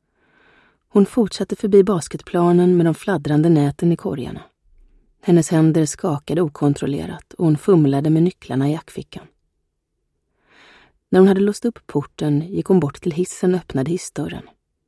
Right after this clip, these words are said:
Det trånga utrymmet stirrade tillbaka på henne och hon kippade efter andan. Hon kände hans vikt ovanpå sig och järngreppet om sin hals. Det hade svartnat för ögonen på henne och skriket på hjälp hade fastnat i halsen.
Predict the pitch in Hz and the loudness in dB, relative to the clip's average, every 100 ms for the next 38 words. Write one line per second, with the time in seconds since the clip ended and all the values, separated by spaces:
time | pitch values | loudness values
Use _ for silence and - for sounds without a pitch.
0 | _ _ _ _ _ _ _ - 170 202 | _ _ _ _ _ _ _ -4 -2 4
1 | 175 185 175 - 156 156 - - 156 156 | 4 6 2 0 2 2 0 -4 -4 -4
2 | 185 170 143 - - 139 127 139 143 _ | -6 -4 -4 -6 -10 -10 -12 -12 -16 _
3 | 147 147 - 190 - 131 131 - 160 127 | -2 -2 0 -6 -6 -8 -8 -8 -8 -8
4 | 135 170 _ _ _ _ _ _ _ _ | -10 -14 _ _ _ _ _ _ _ _
5 | _ _ _ - 180 - 196 175 180 196 | _ _ _ 0 0 2 2 4 2 0
6 | 156 151 - 214 143 147 147 147 - 151 | -4 -6 -2 -2 0 0 -2 -8 -6 -6
7 | 147 160 196 160 143 147 165 - - 160 | -2 0 2 2 2 -2 -6 -10 -6 -4
8 | 151 165 180 156 - - _ _ _ _ | -2 -2 -2 -10 -14 -20 _ _ _ _
9 | _ _ _ _ _ - _ _ - - | _ _ _ _ _ -20 _ _ -8 -8
10 | - 147 - 160 147 - 160 139 147 156 | -6 -10 -6 -2 -2 0 0 2 2 2
11 | 156 - - 160 - _ _ - - 165 | 0 -6 -12 -12 -14 _ _ -20 -12 -10
12 | - 170 165 175 - 170 170 160 165 - | -2 0 2 0 -2 -2 0 -2 -4 -8
13 | 147 180 170 - 139 151 156 - 170 156 | -8 -8 -10 -8 -6 -6 -8 -10 -14 -16